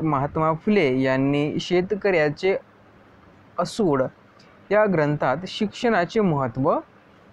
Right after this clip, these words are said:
विशद केलेले आहे किंवा स्पष्ट केलेले आहे.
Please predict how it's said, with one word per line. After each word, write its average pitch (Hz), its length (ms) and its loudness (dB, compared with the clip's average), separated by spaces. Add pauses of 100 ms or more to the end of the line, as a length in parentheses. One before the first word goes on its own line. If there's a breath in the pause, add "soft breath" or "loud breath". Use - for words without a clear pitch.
(220)
विशद 175 300 0 (100)
केलेले 143 200 2
आहे 233 120 0
किंवा 233 280 2
स्पष्ट 190 360 0
केलेले 127 340 0
आहे. 127 260 0